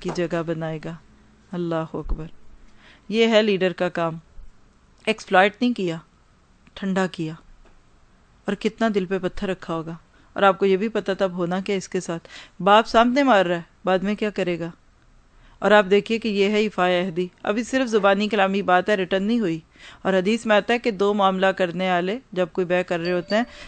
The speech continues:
جب تک وہ بچھڑ نہیں جاتے، تب تک وہ اپنی بات کو وہ بدل سکتے ہیں، چینج کر سکتے ہیں۔ لیکن آپ دیکھ لیجئے کہ اللہ کے نبی نے نہیں چینج کیا اور دے دیا۔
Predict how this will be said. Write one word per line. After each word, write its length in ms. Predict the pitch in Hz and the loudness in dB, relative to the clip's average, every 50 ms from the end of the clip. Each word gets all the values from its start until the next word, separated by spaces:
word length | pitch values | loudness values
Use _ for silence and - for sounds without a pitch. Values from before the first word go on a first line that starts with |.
| - - | -12 -4
جب 160 | 175 180 226 226 - | 2 2 2 2 4
تک 220 | - 269 269 - | 2 2 2 2
وہ 80 | 254 262 | 0 0
بچھڑ 280 | 208 214 - - 262 | 0 0 0 0 0
نہیں 180 | 254 262 285 285 | 0 0 -2 0
جاتے، 360 | 240 220 190 - - 202 240 294 - - - - - - | 2 2 2 2 0 -2 -4 -2 -6 -10 -10 -10 -12 -2
تب 120 | - 220 233 226 | 0 0 0 2
تک 200 | - 262 262 233 | 2 0 2 4
وہ 60 | 233 240 | 2 0
اپنی 240 | 226 226 214 233 | 0 2 0 0
بات 420 | 226 185 196 196 196 208 208 - - | 0 4 6 6 6 6 4 0 -2
کو 220 | - 233 254 285 - - - - - - - | 0 2 2 0 -2 -10 -20 -20 -14 -6 -2
وہ 100 | 185 196 | -2 0
بدل 260 | 190 196 202 247 262 | 2 4 4 4 4
سکتے 320 | - 247 214 - - 202 | 2 -2 -4 -4 -2 -2
ہیں، 80 | 196 190 | -2 -2
چینج 280 | 185 208 190 190 196 | -2 -2 -4 -4 -2
کر 140 | - 202 214 | 0 0 0
سکتے 380 | 220 - 254 220 - - - 185 | 0 0 -4 -4 -4 -4 -6 -6
ہیں۔ 80 | 170 160 - - - - - - - - | -6 -8 -12 -16 -20 -20 -20 -20 -16 -4
لیکن 300 | - 190 185 - 185 185 | -2 -2 -2 -2 -2 0
آپ 140 | 185 185 180 180 | 0 -2 -2 0
دیکھ 240 | 175 185 180 175 - | -2 -2 -2 -2 -4
لیجئے 440 | 180 190 175 160 185 196 196 202 202 | -6 -6 -4 -2 -2 0 0 0 -2
کہ 340 | - - 185 180 180 175 - | -4 -4 -4 -2 -2 -2 -4
اللہ 200 | - - - 185 | -4 -4 -4 -4
کے 120 | 185 - | -4 -4
نبی 220 | 180 180 170 170 180 | -6 -6 -6 -6 -6
نے 120 | 180 185 | -4 -4
نہیں 140 | 180 180 202 | -4 -4 -4
چینج 280 | 202 233 226 220 214 - | -2 -2 -2 -2 -2 -2
کیا 200 | - 247 247 240 - - - - - - - | 0 0 0 0 -2 -6 -14 -16 -18 -18 -6
اور 160 | - 196 190 | -2 0 0
دے 180 | 175 170 175 165 | 0 0 -4 -4
دیا۔ 220 | 160 165 175 170 | -2 -4 -6 -6